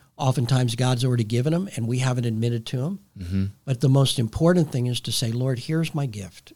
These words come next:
Speaker 1: Here is my gift. I hold it up to you. I
Speaker 2: Yeah.
Speaker 1: give it back to you.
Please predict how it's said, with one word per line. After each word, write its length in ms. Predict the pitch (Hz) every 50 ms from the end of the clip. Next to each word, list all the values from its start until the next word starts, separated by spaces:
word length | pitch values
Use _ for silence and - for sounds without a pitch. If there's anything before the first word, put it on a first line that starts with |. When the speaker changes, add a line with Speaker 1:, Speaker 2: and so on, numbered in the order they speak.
| _ _
Speaker 1:
Here 320 | _ - 147 170 185 185
is 140 | 170 151 127
my 140 | 147 131 123
gift. 340 | 104 107 101 95 - - -
I 80 | 151 117
hold 480 | 107 - - - - 175 170 170 160
it 100 | 160 139
up 140 | 143 131 - -
to 80 | -
you. 80 | 143 -
I 80 | -
Speaker 2:
Yeah. 100 | 131 - 104 123
Speaker 1:
give 220 | 120 - 180 185 185
it 200 | 185 156 143 _
back 300 | - 139 131 131 139 - -
to 120 | - -
you. 200 | 101 101 101 101